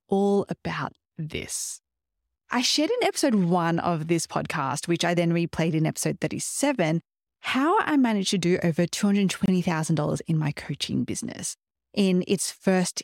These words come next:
year leveraging a podcast. At the time, I credited the success to what I call content honey traps. And I still do, by the way. Content honey traps is a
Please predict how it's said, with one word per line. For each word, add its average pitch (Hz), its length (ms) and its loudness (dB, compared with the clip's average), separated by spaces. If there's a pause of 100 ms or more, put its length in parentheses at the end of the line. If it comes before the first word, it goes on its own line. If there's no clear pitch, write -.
year 165 420 0
leveraging 165 760 0 (160)
a 165 100 0
podcast. - 600 -8 (680)
At 339 120 2
the 381 60 2
time, 208 540 2
I 196 220 0
credited 277 640 0
the 262 100 2
success - 680 -2 (260)
to 214 160 2
what 196 160 0
I 190 80 2
call 170 300 0
content - 420 -4
honey 151 200 -2
traps. - 440 -6 (440)
And 247 260 2
I 311 120 2
still 269 200 0
do, - 180 -2 (420)
by 156 160 0
the 95 60 -2
way. 92 200 -2 (280)
Content 285 300 2
honey 247 220 4
traps 208 300 0
is 185 180 0
a 180 120 2